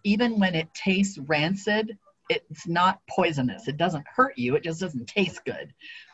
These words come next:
We have propolis oil laying around our house in different places, you know,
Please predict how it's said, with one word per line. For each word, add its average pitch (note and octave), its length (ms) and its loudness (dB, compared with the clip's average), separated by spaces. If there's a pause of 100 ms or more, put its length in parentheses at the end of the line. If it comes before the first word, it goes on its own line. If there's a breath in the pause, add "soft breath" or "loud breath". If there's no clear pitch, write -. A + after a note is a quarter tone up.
(180 loud breath)
We A3 160 2
have G#3 220 4
propolis F3 540 0
oil E3+ 300 0
laying E3 220 0
around D3+ 280 -2
our D#3 100 4
house D#3+ 300 2
in D3 120 0
different D#3+ 360 -2
places, D#3+ 580 -4
you D#3 100 -4
know, D3 320 -2